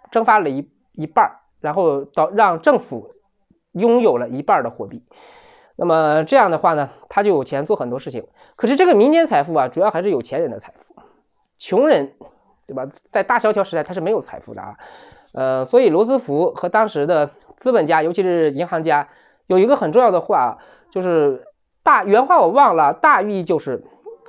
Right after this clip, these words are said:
他要采取这个手段了，要劫富济贫了，对吧？我要发一倍的货币，让你们财富缩水一，一半儿。那这些人很，肯定不同意啊。那罗斯福说：“你们只有两个选择，一个选择就是听我的，第二个选择，美国共产主义上台，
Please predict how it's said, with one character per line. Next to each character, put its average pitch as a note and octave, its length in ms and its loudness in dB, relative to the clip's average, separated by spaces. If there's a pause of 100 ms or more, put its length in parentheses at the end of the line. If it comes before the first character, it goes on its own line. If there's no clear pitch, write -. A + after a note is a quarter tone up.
(140)
他 - 140 -2
要 D#4 100 4
采 B3 160 0
取 G#3+ 100 -4
这 F#3+ 80 0
个 F#3+ 100 0
手 C3 140 -4
段 D#3 140 0
了， D3+ 60 -2
要 D3+ 100 0
劫 D#3+ 160 -2
富 E3+ 120 -6
济 D#3 120 -6
贫 A#2+ 180 -10
了， C3+ 180 -6 (240)
对 D3+ 80 -8
吧？ D3 80 0
我 D3 120 2
要 F#3+ 80 4
发 G#3+ 220 0
一 E3+ 120 -6
倍 C4+ 160 0
的 E3 60 4
货 D3+ 160 -2
币， D3 80 -6
让 G3+ 180 0
你 C#3 40 -6
们 B2+ 160 -8
财 C3+ 180 -8
富 E3 140 -8
缩 F3+ 220 -4
水 C#3+ 120 -6
一， G#2+ 140 -12 (380)
一 C#3 100 -12
半 - 160 0
儿。 - 60 -18 (420)
那 C4+ 120 2
这 F4 120 2
些 E4 100 4
人 E4 100 4
很， E3 380 0
肯 F3 140 -4
定 B3+ 120 4
不 B3+ 60 -2
同 F3 160 -4
意 G3+ 120 0
啊。 B2+ 240 0 (260)
那 G3 80 -2
罗 A#3 120 6
斯 D#4+ 120 2
福 D#4 80 2
说 D#4 140 2
：“你 G#3 60 2
们 G3 120 0
只 A3+ 80 0
有 D#3 320 2 (1000)
两 E3+ 200 0
个 F3+ 60 -6
选 D#3 160 -6
择， D3 100 -4
一 G#3+ 120 -2
个 E4 100 2
选 F3+ 120 0
择 D3 120 0
就 F3 100 -4
是 D3+ 140 -4
听 - 180 -8
我 C#3 120 -4
的， - 100 -20 (420)
第 F4 100 4
二 D#4+ 180 2
个 E3+ 100 -6
选 A#2+ 240 -6
择， - 240 -12 (720)
美 D3+ 140 -2
国 D#3 140 0
共 F#3+ 140 -6
产 E3+ 140 -6
主 B2+ 80 -10
义 B2 60 -8
上 D#3 160 -10
台， - 200 -20